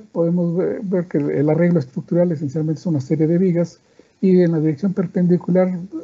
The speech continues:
colocan varias, varias tabletas de este mismo material. Pero hay unas zonas donde la carga es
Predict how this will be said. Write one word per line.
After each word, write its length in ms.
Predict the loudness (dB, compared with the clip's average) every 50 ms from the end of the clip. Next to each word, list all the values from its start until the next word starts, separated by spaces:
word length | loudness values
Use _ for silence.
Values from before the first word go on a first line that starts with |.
| -12 -12 _
colocan 580 | 0 2 2 2 2 0 -2 -2 -2 -4 -6 -10 _ _ _ _ _ _ _ _ _
varias, 580 | -4 -2 0 0 2 2 2 0 -2 -6 -10 -14 -10 -8
varias 360 | -6 -4 -2 -2 -2 -4 -4
tabletas 480 | -4 -4 -2 -2 -2 -2 0 -2 0 0
de 60 | -2
este 180 | -4 -2 -4 -2
mismo 240 | 0 2 2 2 2
material. 420 | 0 0 0 2 2 2 2 0 -4 _ _ _ _ _ _ _ _ _ _
Pero 180 | _ 2 4 4
hay 100 | 4 4
unas 200 | 4 4 2 2
zonas 440 | 0 0 2 2 2 2 0 -4 _
donde 260 | -6 -4 -2 -2 -2
la 120 | -2 -4
carga 380 | -4 -2 0 0 2 4 4 2
es 300 | 2 0 -4 -12 -20